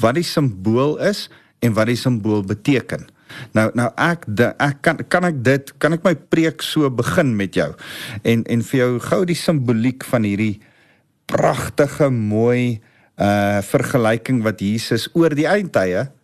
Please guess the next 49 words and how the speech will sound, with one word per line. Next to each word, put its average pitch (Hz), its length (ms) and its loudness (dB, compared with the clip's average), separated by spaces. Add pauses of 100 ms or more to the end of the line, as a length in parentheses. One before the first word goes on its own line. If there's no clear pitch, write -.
(180)
eh, 101 100 0
eh, - 200 -2
eh, 95 320 -4
en 127 120 0
ons 143 220 0
is 208 160 -4
nou 110 260 0
in 135 120 0
die 131 120 0
eindtye, 95 500 -2 (400)
eh, 90 180 0
vir - 260 -2
ons, 151 340 0 (200)
vir 123 100 4
my 120 220 2
en 127 80 0
jou 107 140 2 (100)
vertel. 98 440 -2 (480)
In, 135 180 4
in 156 140 2
die 190 100 0
eerste 254 260 2
plek 131 340 -2 (140)
praat 147 280 2
hy 139 120 2
oor 135 220 4
maagde. 110 540 2
Ek 95 200 -4
wil 143 160 2
vir 135 180 0
jou 123 60 2 (120)
wys 131 280 0
wat 117 160 -2
is - 80 -14
die 107 120 0
maagde, 131 520 0
wat 113 120 0
is 123 80 -2
die - 80 -4
olie, 156 280 2
wat 107 160 -2
is 120 60 0
die 107 60 0
lampe 139 320 0
en 113 120 0
wat 104 160 0
is 127 60 0
die 110 60 -4
bruidegom. 107 480 -2